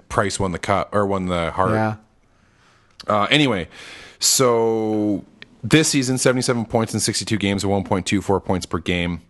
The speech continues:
Speaker 2: Just ho-hum.
Speaker 1: Guy's washed.
Speaker 2: <laughs> He, and he's, he's, like, thirty-five?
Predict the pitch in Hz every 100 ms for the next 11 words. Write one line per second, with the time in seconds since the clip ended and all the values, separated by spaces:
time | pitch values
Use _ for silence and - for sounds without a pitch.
0 | - 165 - 113 101 107 123 143 - _
1 | - - - _ _ _ _ _ - 131
2 | 143 71 65 90 - - - - - _
3 | 294 - 233 - - - - - - 131
4 | 143 143 131 117 131 156 131 - 120 120
5 | 120 120 120 - 113 262 311